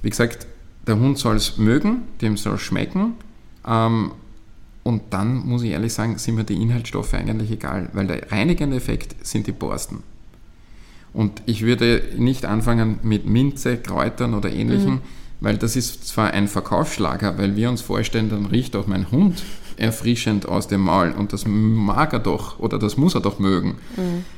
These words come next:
Speaker 1: Aber das hasst ein Hund, um ehrlich zu sein. Ähm, äh, das heißt, tatsächlich tue ich ihm damit keinen Gefallen, sondern tue mehr mir einen Gefallen damit, ja. Also, wie, früher, wie es keine Hundezahnpasten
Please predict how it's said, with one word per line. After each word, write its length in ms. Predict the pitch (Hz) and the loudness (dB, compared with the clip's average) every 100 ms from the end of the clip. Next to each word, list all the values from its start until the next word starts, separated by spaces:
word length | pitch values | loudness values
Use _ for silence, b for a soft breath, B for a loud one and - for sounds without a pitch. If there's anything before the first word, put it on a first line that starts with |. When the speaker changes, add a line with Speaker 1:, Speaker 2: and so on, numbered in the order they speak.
| B | B
Speaker 1:
Aber 220 | - 104 107 | 0 4 6
das 360 | 110 - - | 4 2 2
hasst 260 | 95 113 - | 4 4 2
ein 160 | 90 98 | 0 0
Hund, 280 | 107 117 - | 0 0 0
um 100 | 101 | 2
ehrlich 260 | - 104 | 2 0
zu 100 | - | -2
sein. 380 | 110 101 123 139 - | -2 0 2 0 0
Ähm, 380 | 98 101 101 101 B B B B B B - | 2 4 4 2 B B B B B B 0
äh, 240 | 98 98 | 2 4
das 200 | 98 113 | 4 4
heißt, 260 | 104 - - - - | 4 4 -2 -6 -2
tatsächlich 420 | 113 107 113 113 | 2 2 2 4
tue 140 | 120 | 4
ich 80 | 117 | 4
ihm 100 | 110 | 4
damit 340 | 196 101 - | 4 4 2
keinen 280 | - 95 101 | 0 2 2
Gefallen, 260 | - 80 107 | 2 2 4
sondern 240 | 107 101 | 2 2
tue 100 | 101 | 2
mehr 200 | 95 101 | 4 4
mir 240 | 101 101 117 | 4 6 6
einen 180 | 85 73 | 4 2
Gefallen 280 | - - | 0 -2
damit, 280 | - - - | -2 -4 -2
ja. 140 | - 110 - B B B B - - - | -2 -2 -4 B B B B -4 -4 0
Also, 280 | 98 120 107 - | 2 4 2 0
wie, 160 | 82 104 - | -2 -2 0
früher, 380 | - 123 139 | 4 4 4
wie 60 | 104 | 2
es 100 | 104 | 2
keine 220 | 107 113 | 4 6
Hundezahnpasten 680 | 123 135 - 110 107 - | 6 2 0 0 -2 -2